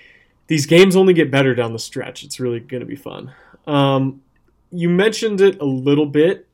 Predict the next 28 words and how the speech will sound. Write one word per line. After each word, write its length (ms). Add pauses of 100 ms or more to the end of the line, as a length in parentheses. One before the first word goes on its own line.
(160)
uh, 460 (340)
or 300
we 260
got 280
close 320
to 120
it, 220
but 100
I 60
wanted 340
to 460
pose 240
a 60
question 440
to 60
you 180
about 280
the 80
most 200
shocking 540
results 460
in 80
the 60
Pac-twelve 580
so 160
far 180
this 220
year, 200